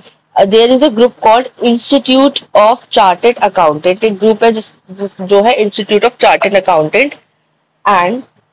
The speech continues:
they have a special logo or title।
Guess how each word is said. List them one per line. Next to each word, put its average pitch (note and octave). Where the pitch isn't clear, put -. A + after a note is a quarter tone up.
they A#3
have F#3
a A#3
special B3+
logo G#3+
or B3
title। F3+